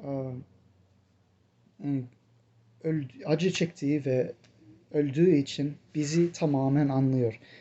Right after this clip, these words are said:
Bizim bütün zorluklarımızdan geçti. Mesela hayatımızda mesela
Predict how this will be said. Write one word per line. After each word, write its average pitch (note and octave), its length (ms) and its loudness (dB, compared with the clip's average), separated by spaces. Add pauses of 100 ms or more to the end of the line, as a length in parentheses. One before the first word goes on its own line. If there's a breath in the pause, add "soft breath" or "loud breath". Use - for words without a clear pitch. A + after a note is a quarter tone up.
(220 loud breath)
Bizim D3+ 460 0 (260)
bütün E3 340 -2
zorluklarımızdan C#3 1160 4 (920 soft breath)
geçti. B2+ 560 -10 (2250)
Mesela C#3+ 600 -2 (680)
hayatımızda C3+ 960 -4 (440 soft breath)
mesela B2+ 380 -8